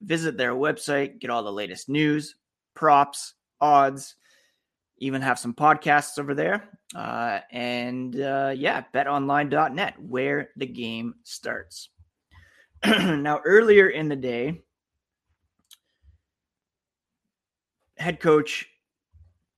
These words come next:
Bruce Cassidy said that he felt the Bruins have a lot of nice guys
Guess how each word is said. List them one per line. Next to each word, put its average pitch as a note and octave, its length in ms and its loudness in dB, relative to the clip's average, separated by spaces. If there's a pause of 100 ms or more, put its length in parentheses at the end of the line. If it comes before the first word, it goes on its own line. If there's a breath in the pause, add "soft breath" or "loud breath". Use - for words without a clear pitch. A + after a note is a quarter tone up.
Bruce E3 240 0
Cassidy D3 540 0
said C#3 580 -4 (180)
that C3 480 -2
he A#3+ 160 -4
felt C#3+ 460 -2 (720)
the B2+ 60 -14
Bruins D3 420 -4 (140)
have A#2+ 520 -6 (400)
a A#2 60 -6
lot C#3 180 -2
of B2 100 -8
nice C3+ 420 -4
guys G2+ 540 -6